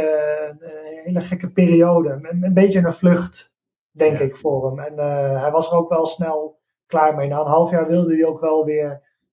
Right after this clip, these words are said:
Speaker 1: terug. Want je raakt ook, natuurlijk ook in Nederland, eh, toch wel buiten beeld.
Speaker 2: Ja. En, en, en, en pikte Sparta hem uiteindelijk dan, ja, op.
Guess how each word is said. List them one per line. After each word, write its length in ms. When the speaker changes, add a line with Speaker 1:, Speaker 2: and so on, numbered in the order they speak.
Speaker 1:
terug. 320
Want 160
je 60
raakt 260
ook, 140
natuurlijk 280
ook 80
in 80
Nederland, 600
eh, 220
toch 180
wel 160
buiten 360
beeld. 520
Speaker 2:
Ja. 280
En, 140
en, 120
en, 240
en 180
pikte 240
Sparta 340
hem 140
uiteindelijk 500
dan, 260
ja, 340
op. 240